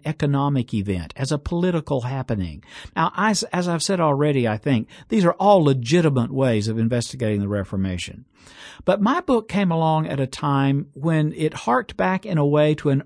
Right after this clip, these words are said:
earlier modality of thinking about the reformers, of focusing on these individuals. And the question I asked myself as I was writing that book, "What made these reformers tick?" I wanted to get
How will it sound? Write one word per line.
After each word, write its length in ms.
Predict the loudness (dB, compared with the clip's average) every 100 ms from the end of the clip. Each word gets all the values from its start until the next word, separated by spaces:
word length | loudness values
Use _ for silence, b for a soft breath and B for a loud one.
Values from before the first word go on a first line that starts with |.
| _
earlier 580 | 2 2 4 4 4 4
modality 840 | 4 2 2 0 2 -2 0 0
of 100 | 0
thinking 380 | -2 -4 -2 -2
about 260 | 0 0 -2
the 80 |
reformers, 640 | -2 -2 -2 -2 -2 -6 -6
of 140 | -4
focusing 420 | -4 -4 -2 -2
on 140 | 0 2
these 180 | 2 2
individuals. 680 | 0 2 0 0 0 -2 B B B
And 100 | -2
the 60 | -2
question 500 | -2 -4 -2 -2 0
I 200 | 0 -2 -2
asked 320 | -2 -2 -2
myself 580 | 0 0 0 0 -2 -4
as 140 | -4
I 80 | -2
was 160 | 0 0
writing 300 | 0 2 2
that 200 | 0 0
book, 280 | -2 -2 -8 B B B -2
"What 300 | 0 0 -2
made 640 | -2 2 4 4 4 2 -2
these 400 | 0 2 2 -2
reformers 840 | -4 -2 0 2 2 0 -4 -6 -16 _
tick?" 500 | -2 -2 -2 -18 -20 _ B B B B -4
I 120 | -2
wanted 300 | 0 0 0
to 80 | 0
get 300 | 0 -2 -4